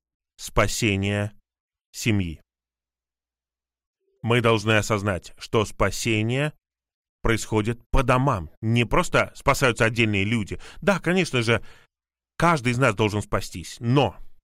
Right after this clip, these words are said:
оно предназначено для того, чтобы мы обрели весь дом.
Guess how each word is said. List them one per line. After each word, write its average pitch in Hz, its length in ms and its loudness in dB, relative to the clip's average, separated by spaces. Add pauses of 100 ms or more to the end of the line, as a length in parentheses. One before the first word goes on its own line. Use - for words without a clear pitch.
(1300)
оно 110 320 4
предназначено 90 1040 -4 (1400)
для 101 240 0
того, 110 300 2
чтобы 107 260 0
мы 110 400 0 (160)
обрели 107 380 2
весь 82 220 -4
дом. 82 260 -4